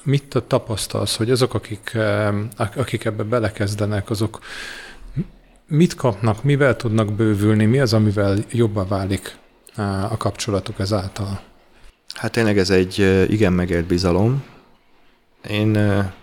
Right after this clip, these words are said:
Speaker 2: sajnos csak a rigger oldalon, tehát a kötöző oldalon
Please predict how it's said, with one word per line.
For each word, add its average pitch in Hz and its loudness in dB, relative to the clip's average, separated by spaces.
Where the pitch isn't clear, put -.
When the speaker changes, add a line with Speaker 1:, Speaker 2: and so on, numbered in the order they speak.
Speaker 2:
sajnos 95 0
csak - -2
a 92 0
rigger 87 -2
oldalon, 87 0
tehát 87 -2
a 82 -2
kötöző 82 -2
oldalon 80 -2